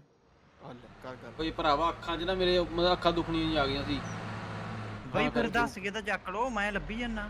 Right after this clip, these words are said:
Speaker 2: ਉਹ ਟਰੈਕਟਰ 'ਚ
Speaker 1: ਹਾਂ।
Speaker 2: ਬੰਦਾ ਸੀ ਛੋਟੇ ਭਾਈ। ਮੈਨੂੰ ਆਹ ਦੱਸ ਵੀ ਆਹ ਇੰਨੇ ਪੈਸੇ ਆਏ ਕਿੱਥੋਂ?
Speaker 1: ਭਾਈ ਇਹ ਟੂਲ ਚੋਂ ਮਿਲਿਆ, ਗੌਰਵ ਦੀ ਟਰਾਲੀ ਦੀ ਟੂਲ ਚੋਂ।
Speaker 2: ਮੈਂ ਲੱਗਦਾ ਵੀ ਲਾਲਾ ਫਿਰ ਸਹੀ ਕਹਿੰਦਾ ਸੀ।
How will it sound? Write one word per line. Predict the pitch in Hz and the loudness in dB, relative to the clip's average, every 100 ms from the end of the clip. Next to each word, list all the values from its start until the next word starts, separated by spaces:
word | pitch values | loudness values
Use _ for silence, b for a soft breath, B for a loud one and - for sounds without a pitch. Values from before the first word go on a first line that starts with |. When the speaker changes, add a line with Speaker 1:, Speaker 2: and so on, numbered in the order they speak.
| 202 302 | -6 -4
Speaker 2:
ਉਹ | |
ਟਰੈਕਟਰ | 294 285 277 285 | 0 0 0 -4
'ਚ | |
Speaker 1:
ਹਾਂ। | - 247 | -6 -6
Speaker 2:
ਬੰਦਾ | 277 | -6
ਸੀ | 277 269 | -6 -6
ਛੋਟੇ | 262 - | -4 2
ਭਾਈ। | 262 269 320 226 - - - - - - - - - - - - - - - 180 | 2 4 4 2 -6 -10 -12 -12 -12 -12 -10 -10 -12 -14 -18 -20 -18 -16 -6 2
ਮੈਨੂੰ | 196 | 6
ਆਹ | 190 | 6
ਦੱਸ | 180 160 | 6 0
ਵੀ | 180 185 | -2 2
ਆਹ | 175 202 196 | 4 4 2
ਇੰਨੇ | 180 185 | -2 -2
ਪੈਸੇ | 185 175 190 | -2 -2 -2
ਆਏ | 175 165 | 0 -2
ਕਿੱਥੋਂ? | 170 - - - - - - - - - - - - - - | -4 -8 -16 -20 -18 -16 -14 -14 -12 -12 -12 -12 -12 -14 -12
Speaker 1:
ਭਾਈ | 135 196 | -10 -8
ਇਹ | 240 - | -8 -4
ਟੂਲ | 185 175 | 0 0
ਚੋਂ | 170 180 | -2 -4
ਮਿਲਿਆ, | 156 139 180 | -2 -2 -2
ਗੌਰਵ | 208 160 151 147 | 0 -2 -2 -4
ਦੀ | 156 | -6
ਟਰਾਲੀ | 160 160 143 147 | -4 -4 -2 -6
ਦੀ | |
ਟੂਲ | 151 160 156 | -6 -6 -6
ਚੋਂ। | 156 135 - - - - - - - - - - | -8 -10 -14 -20 -20 -20 -20 -20 -20 -20 -20 -6
Speaker 2:
ਮੈਂ | 160 156 | -2 0
ਲੱਗਦਾ | 147 135 143 | 2 2 2
ਵੀ | 180 | 2
ਲਾਲਾ | 156 139 143 156 | 4 6 6 4
ਫਿਰ | 165 | 0
ਸਹੀ | - 147 190 | 0 2 2
ਕਹਿੰਦਾ | 127 131 | -2 -2
ਸੀ। | 143 | -4